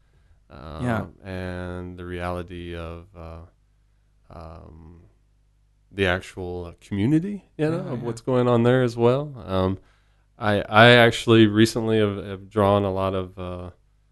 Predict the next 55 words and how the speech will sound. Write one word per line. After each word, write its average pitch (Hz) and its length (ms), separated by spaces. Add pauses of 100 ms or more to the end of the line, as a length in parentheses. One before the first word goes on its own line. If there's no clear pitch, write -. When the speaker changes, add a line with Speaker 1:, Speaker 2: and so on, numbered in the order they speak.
(140)
Speaker 1:
comparisons 101 600
to 104 80
what 104 160
it 101 100
is 104 240
like 98 180
to 95 80
be 95 140
at 92 80
a 90 80
bar. 92 480 (300)
Speaker 2:
No 90 320
Speaker 1:
Um, 87 60
Speaker 2:
kid-, - 120
well, 135 100
that's 185 100
Speaker 1:
oh, 92 120
Speaker 2:
actually 90 200
Speaker 1:
yeah, 85 80
Speaker 2:
pretty 165 180
Speaker 1:
for 156 40
Speaker 2:
intu-, 147 100
Speaker 1:
sure. 87 260
Speaker 2:
yeah. 175 300 (120)
Speaker 1:
Yeah, 87 220
you 90 140
know, 90 120
I, 92 220
I 95 40
think 98 220
there's 92 280
kind 92 220
of, 87 200
um, 87 300 (1700)
you 95 100
kind 92 200
of 90 100
have 95 160
your 92 100
parishioners, 120 840
<laughs> - 0
you 139 120
know, 131 220
the 120 80
Speaker 2:
Right, 110 140
Speaker 1:
people 110 200
that 101 200
Speaker 2:
yeah. 101 60
Speaker 1:
are, 98 120
that 98 180
are 95 60
your 95 160
regulars, 110 520
and 92 100
you're, 87 180